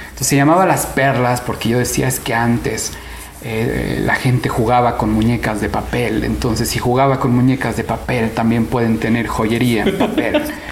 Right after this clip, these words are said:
¿no? O sea, ya lo escucho y, y, y no es esa la razón por la cual es el peor producto que he diseñado.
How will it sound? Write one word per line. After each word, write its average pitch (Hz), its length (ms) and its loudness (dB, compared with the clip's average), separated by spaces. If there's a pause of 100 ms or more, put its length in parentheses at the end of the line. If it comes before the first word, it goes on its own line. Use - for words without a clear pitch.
(240)
¿no? 117 140 0
O 160 80 0
sea, 110 160 -2
ya 107 280 2
lo 107 120 0
escucho 160 720 -2 (220)
y, 127 220 2 (100)
y, 135 320 2
y 135 80 4
no 160 300 4
es 196 300 0 (180)
esa 139 240 0
la 139 140 4
razón 113 320 0
por 120 100 0
la 101 100 0
cual 113 180 -2
es - 280 -4
el 107 140 -2
peor 110 220 -2
producto 117 380 0
que 117 100 -2
he - 20 2
diseñado. 107 600 0